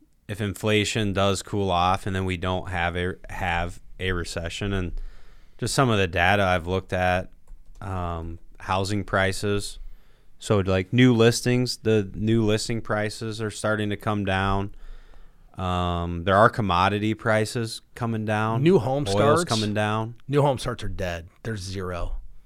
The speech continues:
Speaker 2: It's like somebody flipped a switch on people building new homes.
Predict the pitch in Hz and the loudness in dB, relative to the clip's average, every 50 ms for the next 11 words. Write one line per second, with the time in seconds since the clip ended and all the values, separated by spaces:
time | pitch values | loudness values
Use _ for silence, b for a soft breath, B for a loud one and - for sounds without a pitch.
0 | - - - - - - _ _ _ - 123 - - 147 135 120 - - - - | -20 -20 -20 -20 -20 -20 _ _ _ -14 -10 -6 -2 -2 -2 -2 -4 -6 -6 -4
1 | 127 120 123 127 123 101 - - 127 110 - - 110 - - - 113 104 95 87 | -4 -4 -4 -4 -6 -8 -8 -8 -10 -10 -8 -8 -8 -6 -6 -6 -6 -6 -6 -6
2 | - - - - - - - 98 92 - - 110 95 - 95 87 92 92 87 85 | -6 -8 -8 -8 -10 -10 -10 -10 -10 -10 -10 -10 -8 -10 -8 -8 -8 -8 -8 -8
3 | 90 85 85 82 82 85 85 - - - - - | -8 -8 -8 -8 -8 -8 -10 -10 -10 -12 -12 -14